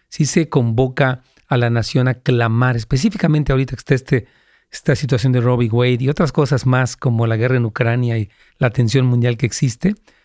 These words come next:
Yo les quiero animar de verdad a que estemos orando y que se una mañana puede u-, orar, ayunar. Y, am, de hecho, vamos a estar hablando sobre la oración aquí en este programa, Carlitos, porque sí es importante.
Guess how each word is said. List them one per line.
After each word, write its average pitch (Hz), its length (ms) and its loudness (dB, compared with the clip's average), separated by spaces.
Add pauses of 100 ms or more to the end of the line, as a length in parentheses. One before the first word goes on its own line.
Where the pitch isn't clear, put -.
(260)
Yo 135 80 2
les 131 120 -4
quiero 143 280 0
animar 127 340 2
de 123 60 2
verdad 123 200 2
a 127 60 -4
que - 60 -16
estemos 135 340 -2
orando 127 460 0 (280)
y - 40 -20
que 165 120 2
se 165 100 0
una 226 180 2
mañana 202 360 2
puede 156 400 2
u-, 156 220 -2
orar, 135 400 2
ayunar. 120 560 0 (540)
Y, 151 320 0
am, 120 320 0
de 120 100 0
hecho, 135 140 -2
vamos 143 140 2
a - 40 -20
estar 143 120 0
hablando 131 200 0
sobre 127 160 0
la 110 80 0
oración 110 320 0
aquí 123 220 -4
en 117 80 0
este 120 200 -4
programa, 110 440 0
Carlitos, 107 420 -4
porque 113 300 -2
sí - 120 -2
es 120 120 0
importante. 120 680 0